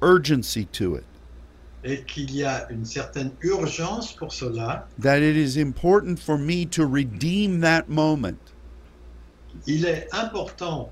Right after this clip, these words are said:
Speaker 2: pour moi de racheter ce temps.
Speaker 1: Because I'm serving him.
Speaker 2: Parce que, en fait, je suis en train de le servir.
Speaker 1: It's kind of like when you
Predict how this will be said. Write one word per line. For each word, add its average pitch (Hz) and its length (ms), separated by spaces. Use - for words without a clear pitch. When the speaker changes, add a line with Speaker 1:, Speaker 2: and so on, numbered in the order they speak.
Speaker 2:
pour 226 200
moi 170 500
de 131 220
racheter 170 1160
ce 160 440
temps. - 380
Speaker 1:
Because 165 360
I'm 170 220
serving 175 640
him. 123 500
Speaker 2:
Parce 220 200
que, 233 280
en 170 140
fait, 254 420
je - 160
suis 233 220
en 202 140
train 214 240
de - 80
le 156 80
servir. 139 640
Speaker 1:
It's - 180
kind 226 260
of 185 120
like 190 300
when 160 240
you 143 360